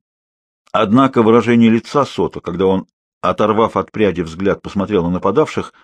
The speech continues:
заставило их попятиться. Сквозь кроваво-красную пелену гнева он заметил, что все они одеты в заляпанные грязью серые костюмы и выглядят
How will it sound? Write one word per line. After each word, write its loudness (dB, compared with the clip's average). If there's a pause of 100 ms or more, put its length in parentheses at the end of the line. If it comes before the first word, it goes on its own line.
(460)
заставило 0
их -4
попятиться. -6 (1080)
Сквозь -2 (160)
кроваво-красную 0
пелену 0
гнева 0 (760)
он 4
заметил, 0
что -6
все 0
они 2
одеты 0
в -10
заляпанные 0
грязью -2
серые -4
костюмы -4 (300)
и 2
выглядят -2